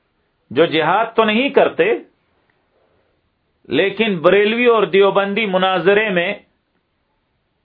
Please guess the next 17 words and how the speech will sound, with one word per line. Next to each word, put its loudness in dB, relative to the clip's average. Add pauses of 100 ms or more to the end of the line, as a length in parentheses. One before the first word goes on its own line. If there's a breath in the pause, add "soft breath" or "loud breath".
(580)
بہت 0
زور 0
و 2
شور 0
سے -2
شریک 0
ہوتے -4
ہیں، -10 (1200)
حالانکہ -2
ان -6
کی -10
کوئی -2
اتنی -8
ضرورت 0
ہے 2
ہی 0
نہیں۔ -6